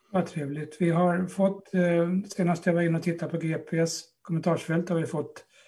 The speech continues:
tvåhundratjugo kommentarer där, finns under där och, eh, jag, jag uppskattar att ungefär sjuttio procent var väldigt positiva och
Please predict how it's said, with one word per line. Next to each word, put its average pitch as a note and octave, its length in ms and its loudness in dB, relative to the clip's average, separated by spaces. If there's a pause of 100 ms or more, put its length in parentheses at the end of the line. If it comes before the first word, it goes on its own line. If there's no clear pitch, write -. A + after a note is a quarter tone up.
(640)
tvåhundratjugo D3+ 1300 -2 (180)
kommentarer F#3+ 640 6
där, F#3 360 4
finns F3+ 340 2
under F3 240 4
där E3+ 320 0
och, F3 400 -4
eh, E3 200 0 (840)
jag, E3+ 320 -2 (180)
jag D#3+ 540 -2 (200)
uppskattar F3+ 400 2
att D3 60 -2
ungefär D3+ 360 0
sjuttio C#3+ 340 -4
procent C3+ 420 -4
var C#3 80 -6
väldigt C3+ 260 -6
positiva F#3 680 2
och D#3+ 200 -2